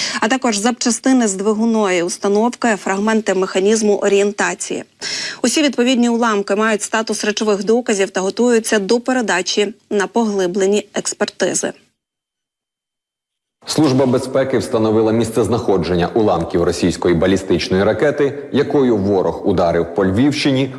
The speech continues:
Speaker 2: у ніч з восьмого на дев'яте січня дві тисячі двадцять шостого року. За попередньою інформацією, виявлені комплектуючі належать до ракетного комплексу «Орешник».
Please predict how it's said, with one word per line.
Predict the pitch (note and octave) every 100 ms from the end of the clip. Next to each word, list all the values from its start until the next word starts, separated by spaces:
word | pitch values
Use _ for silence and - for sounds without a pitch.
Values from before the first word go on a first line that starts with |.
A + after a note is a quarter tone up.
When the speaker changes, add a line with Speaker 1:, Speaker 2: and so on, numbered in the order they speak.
| -
Speaker 2:
у | D3
ніч | E3+ B2
з | F#2+
восьмого | G2+ F2+ - E2 F2
на | F2
дев'яте | F2+ F2 E2 F#2
січня | - D3 D3 D3 C#3+ - -
дві | D3+
тисячі | F#3 F#3 E3+ D3+
двадцять | B2 B2 C3+
шостого | - F2 E2 F#2 F#2
року. | A2 A2 - - - - - _ -
За | E2+ A#2+
попередньою | C3 G#2+ F#2+ D#2 D2+ D#2+ E2 -
інформацією, | G2 B2 C3+ D3 D3 D3 C3 C3 B2+ - B2+
виявлені | E3 D3+ C3+ B2
комплектуючі | G#2 G#2 F2 F#2 - D3+ D#3 D3+ E3+ D#3 - -
належать | E3+ F#3 F3+ E3
до | B2
ракетного | C3+ C3 G2+ E2 E2+ F2
комплексу | D#2+ B2+ B2 B2+ - B2+
«Орешник». | A#2+ A#2+ - - -